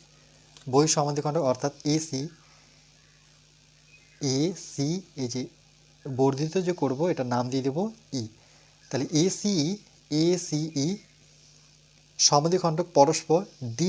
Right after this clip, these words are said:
বিন্দুতে মিলিত হয়েছে। এই যে বিন্দুটি, এটার নাম দেব ডি। ওকে, তাহলে প্রমাণ করতে হবে যে এডিসি,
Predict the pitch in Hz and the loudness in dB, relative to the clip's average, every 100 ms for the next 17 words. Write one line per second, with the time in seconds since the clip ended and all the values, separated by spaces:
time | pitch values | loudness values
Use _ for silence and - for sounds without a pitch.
0 | 170 165 160 151 123 113 110 113 - - | 2 0 0 -2 -2 -6 -6 -8 -10 -14
1 | - - 131 139 123 120 117 120 160 123 | -18 -10 -6 -4 -4 -6 -8 -6 -6 -6
2 | 117 110 117 131 196 240 - - - - | -6 -6 -6 -4 -4 -6 -16 -20 -20 -20
3 | - - 110 117 113 - - - - - | -20 -14 -10 -10 -12 -18 -20 -20 -20 -20
4 | - - - _ _ _ _ - - - | -20 -20 -20 _ _ _ _ -20 -20 -20
5 | _ 175 151 117 139 139 147 160 175 175 | _ -12 -10 -2 -2 2 4 4 4 0
6 | 165 156 156 160 151 151 143 151 - 139 | 2 2 2 -2 0 0 2 -2 -4 -6